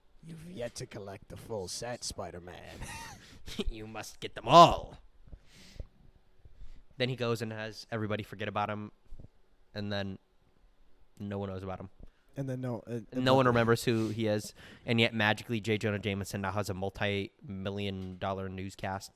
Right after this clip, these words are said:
Speaker 2: station that no one questions.
Speaker 1: I'm fine with that. I'm fine with that <laughs> part.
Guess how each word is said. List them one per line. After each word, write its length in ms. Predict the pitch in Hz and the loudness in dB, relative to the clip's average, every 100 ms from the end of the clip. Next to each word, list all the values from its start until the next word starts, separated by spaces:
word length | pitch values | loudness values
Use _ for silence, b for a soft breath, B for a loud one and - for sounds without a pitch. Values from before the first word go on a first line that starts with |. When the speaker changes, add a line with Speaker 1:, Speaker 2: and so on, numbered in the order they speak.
| - | -20
Speaker 2:
station 440 | - 107 98 107 104 - | -8 -6 -4 -8 -10 -6
that 180 | - 104 | 0 0
no 140 | 104 | 2
one 160 | 98 98 | -2 -4
questions. 580 | - 101 92 104 101 - B B B B - - - - - _ _ - _ _ - _ _ _ _ _ _ | -4 -6 -4 -8 -8 -12 B B B B -20 -20 -20 -20 -20 _ _ -20 _ _ -20 _ _ _ _ _ _
Speaker 1:
I'm 160 | 143 165 | -4 -2
fine 340 | 143 156 143 | 0 0 0
with 140 | 127 131 | -4 -4
that. 300 | 117 113 139 - | -4 -6 -8 -6
I'm 120 | 143 | -6
fine 260 | 151 165 147 | 2 2 2
with 120 | 143 | 0
that 160 | 147 143 | 0 0
<laughs> 80 | - | 4
part. 220 | 190 | 6